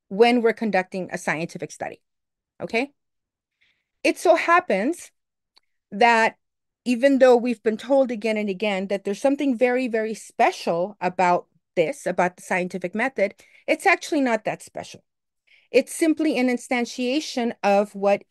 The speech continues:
in cognitive science we call goal-directed problem solving. We do this all of the time in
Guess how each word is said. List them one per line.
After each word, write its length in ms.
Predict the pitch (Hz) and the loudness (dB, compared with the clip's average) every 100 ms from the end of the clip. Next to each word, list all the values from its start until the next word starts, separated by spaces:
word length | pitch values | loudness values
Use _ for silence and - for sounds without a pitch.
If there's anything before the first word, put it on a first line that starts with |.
| - | -4
in 340 | 226 220 226 | -2 0 -2
cognitive 460 | 214 240 226 233 220 | -6 -4 -4 -6 -8
science 540 | - 339 311 285 277 254 | -4 -2 0 -2 -6 -12
we 80 | |
call 380 | 214 240 226 254 _ _ _ 190 | -8 -2 0 -2 _ _ _ -6
goal-directed 640 | 190 247 262 262 254 262 269 | 4 4 4 2 0 0 -2
problem 340 | 277 294 262 | -2 -2 -4
solving. 420 | 226 170 139 135 - _ _ _ _ _ | -6 -6 -6 -10 -14 _ _ _ _ _
We 160 | 226 339 | 0 0
do 220 | 320 311 | 2 0
this 280 | 294 294 - - _ _ _ | 2 -2 -2 -20 _ _ _
all 220 | 262 240 | 4 4
of 80 | 226 | 2
the 80 | 196 | -4
time 360 | - 156 - - _ _ _ - | -10 -14 -14 -20 _ _ _ -4
in 180 | 220 | -4